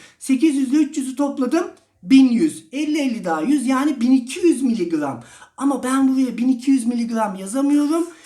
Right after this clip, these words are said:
İki yüz miligramını yazdım. Bin miligramı bende, o da bir gram ediyor, değil mi? Üç gram, iki gram daha beş gram.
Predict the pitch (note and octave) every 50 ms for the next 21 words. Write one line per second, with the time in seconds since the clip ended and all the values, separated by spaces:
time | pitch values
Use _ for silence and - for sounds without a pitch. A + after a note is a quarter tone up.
0 | - - _ _ A#3+ A3+ - - - E4 E4 D#4+ C4+ A3+ A#3 A#3 A3+ A3 G#3+ F#3+
1 | G3+ G3 G3 F#3+ F#3+ F#3+ F#3+ A#3 C#4+ D#4+ E4 E4 E4 - - - - - E3+ G3+
2 | G3+ G3 G3 F3+ E3+ E3+ D#3+ C#3 B2 A#2 - - _ _ _ C#3+ - A#3 C#4 D4
3 | C#4+ C4+ C#4 B3 A#3+ G#3+ A3+ G#3 F#3+ F#3 E3 D3 C#3 - G3 A3+ A#3 A#3+ C4 D#4
4 | D4 C#4 C4 B3+ A#3 C4+ D4 E4 F4 - - - _ _ _ D3+ A3+ B3 C4 A#3+
5 | - E3+ D#3+ D3 C#3+ C3+ C3 B2 B2 - C3 A#2+ - - D#4+ G#4 - - D4 B2+
6 | A#2+ - - - _ D4+ D#4+ C#4+ - - - F3 D#3 D4 C#4 - - - B3+ B3+
7 | - D#4 A3+ A3+ A3 G#3+ G#3 G3+ G#3 G#3 A3+ A3+ B3+ D4+ D4+ C#4+ C#4 C4 B3 A#3
8 | - - - D#3 D3+ C#3+ B2+ A2+